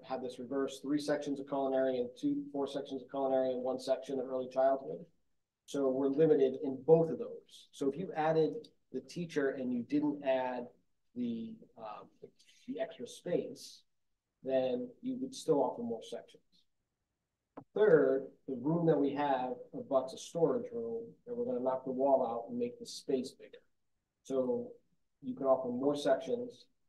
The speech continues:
to more kids and not take away, you can actually add to the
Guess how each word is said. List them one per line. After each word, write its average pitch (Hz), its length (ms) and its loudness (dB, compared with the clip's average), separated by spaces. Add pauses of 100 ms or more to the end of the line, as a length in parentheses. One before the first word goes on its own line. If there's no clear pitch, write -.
(180)
to 127 60 -8
more 131 240 2
kids - 640 -6 (460)
and 139 560 2 (100)
not 127 360 -2 (360)
take 127 160 -4
away, 123 580 0
you 123 120 -8
can 123 100 -6
actually 120 340 -6
add 120 220 -6
to - 80 -20
the 117 140 -12